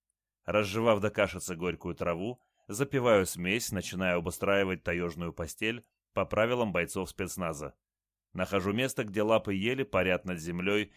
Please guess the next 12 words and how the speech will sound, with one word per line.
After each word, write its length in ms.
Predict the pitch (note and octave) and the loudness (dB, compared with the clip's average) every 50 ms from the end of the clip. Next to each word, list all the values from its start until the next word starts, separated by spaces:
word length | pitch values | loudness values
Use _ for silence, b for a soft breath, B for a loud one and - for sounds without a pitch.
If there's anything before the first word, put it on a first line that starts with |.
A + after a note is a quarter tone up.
| b b b | b b b
на 160 | - G2 G2 | -2 0 2
расстоянии 600 | F#2+ F#2+ F#2 - - G2 F#2+ F#2 F2 F2 F2 F2 | 2 2 0 0 -2 0 2 2 2 2 0 -2
полуметра, 760 | D#2+ - F2+ F2 F2 F2+ E2+ G2+ A2 A2+ - - A#2+ A2+ - b b b b b | -4 -4 -4 -2 -2 -2 0 0 -2 -2 -2 0 -2 -2 -2 b b b b b
стаскиваю 640 | - - - D#3 D3+ - - - B2 G2+ G2 F#2+ | -12 -4 0 0 0 0 0 -4 -2 0 0 0
туда 220 | - - F#2 F2+ F2+ | -2 -2 -2 -2 -2
листву 460 | E2+ E2 - - - F2+ E2 E2+ E2+ | -2 -2 -4 -6 -8 -8 -6 -6 -6
и 40 | E2 | -4
ветки, 440 | D#2 E2 G#2 A2 - - - B2+ A#2+ | -4 -2 -4 -4 -4 -8 -8 -8 -8
чтобы 280 | - - F2+ D#2+ F2 E2 | -6 -6 -6 -4 -4 -4
можно 460 | E2+ F#2 G#2+ A2 B2 C3 C3 B2 A2 | -2 -2 -4 -4 -4 -8 -8 -8 -10
спокойно 500 | - - - F2+ - E2+ D#2+ E2 E2+ F2 | -10 -4 -4 -4 -4 -4 -6 -6 -6 -8
спать. 440 | - - - E2 D2 - - - | -10 -8 -8 -8 -8 -8 -10 -20